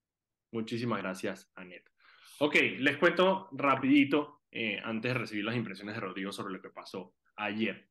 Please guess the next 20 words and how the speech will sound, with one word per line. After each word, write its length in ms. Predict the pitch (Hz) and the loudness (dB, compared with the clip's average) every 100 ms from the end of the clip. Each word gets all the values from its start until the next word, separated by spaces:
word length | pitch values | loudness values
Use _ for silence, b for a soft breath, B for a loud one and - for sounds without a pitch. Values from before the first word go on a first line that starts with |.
| - | -6
Em, 680 | 127 120 123 120 117 113 117 | 2 6 6 4 2 -2 -2
nosotros 480 | 123 127 147 175 | 0 2 4 4
estábamos, 640 | 156 139 147 156 165 - - | 4 6 6 6 2 0 -6
eh, 500 | 123 113 110 101 95 | 0 4 4 4 0
como 240 | 101 104 101 | -2 -6 4
todos 180 | 165 175 | 8 8
los 120 | 131 | 8
medios 420 | 147 139 147 147 | 6 6 4 0
de 100 | 117 | -4
comunicación, 760 | 117 113 101 101 156 131 131 - _ _ _ _ | -2 -4 -2 0 2 2 0 -8 _ _ _ _
eh, 280 | - 110 98 | -2 0 0
afuera 440 | 107 98 127 123 135 | -2 -4 2 4 6
del 80 | 123 | 4
aeropuerto 420 | 113 127 120 139 | 2 -2 0 0
de 60 | |
Tocumen, 500 | 147 139 135 120 135 _ _ _ | 0 2 2 2 -4 _ _ _
ya 160 | 120 101 | -4 -2
que 80 | 110 | -2
teníamos 440 | 110 104 110 113 | -2 -2 0 0
información 720 | 117 110 127 123 123 117 - | -2 0 2 2 2 0 0